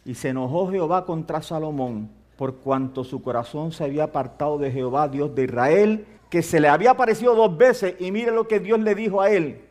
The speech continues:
y le había mandado acerca de esto, de la, de las veces que, que, que se aparece, eh, Jehová a Salomón, no está contenido todo el detalle, pero aquí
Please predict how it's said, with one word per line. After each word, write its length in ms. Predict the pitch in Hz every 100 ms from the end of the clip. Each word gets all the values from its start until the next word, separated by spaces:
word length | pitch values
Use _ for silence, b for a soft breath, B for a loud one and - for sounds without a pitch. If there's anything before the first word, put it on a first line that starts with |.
| _ -
y 120 | 247
le 100 | 226
había 360 | 156 175 247
mandado 480 | 262 247 220 240 254
acerca 420 | 247 233 240 196
de 140 | 175 208
esto, 240 | 214 151
de 160 | 147 170
la, 100 | 156 - - _ _ _ 185 _ -
de 140 | 202
las 180 | 185 175
veces 240 | 277 302
que, 220 | 277 247 -
que, 360 | 208 190 151
que 140 | - 208
se 300 | - 196 170
aparece, 800 | 175 170 220 240 208 - - -
eh, 180 | 165 151
Jehová 680 | 175 151 196 202 190 - -
a 100 | 160
Salomón, 560 | 185 170 170 202 170 139 - _ -
no 240 | 170 208
está 240 | 233 233 233
contenido 520 | 226 226 220 233 226
todo 160 | 214
el 80 | 226
detalle, 400 | 202 202 208 170
pero 160 | 165 165
aquí 640 | 175 247 269 208 214 190